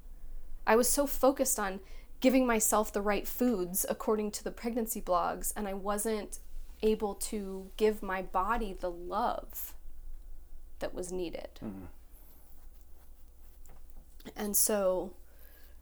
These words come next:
Speaker 1: in those first few days post-pregnancy loss, that's all I had for myself was love.
Speaker 2: Wow.
Speaker 1: And just endless compassion.
Speaker 2: Okay.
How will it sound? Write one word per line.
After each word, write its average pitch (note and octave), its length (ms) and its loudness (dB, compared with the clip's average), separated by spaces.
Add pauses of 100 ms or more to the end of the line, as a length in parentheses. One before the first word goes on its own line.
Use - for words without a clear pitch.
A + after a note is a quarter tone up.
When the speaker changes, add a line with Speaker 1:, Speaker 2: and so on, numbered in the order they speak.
(540)
Speaker 1:
in G#3+ 160 4
those F#3+ 240 0
first - 380 2
few F#3+ 180 -4
days F#3+ 260 -2
post-pregnancy F#3 800 -4
loss, F3+ 380 -2
that's - 320 -6 (120)
all F#3 320 4
I G3 60 0
had G3+ 300 -4
for F#3 200 -10
myself - 680 -10 (560)
was G3+ 160 -4
love. - 520 -4 (200)
Speaker 2:
Wow. F2+ 400 -8 (800)
Speaker 1:
And F#3 280 0
just - 480 -2 (540)
endless A#3+ 420 2
compassion. - 580 -8 (420)
Speaker 2:
Okay. - 220 -12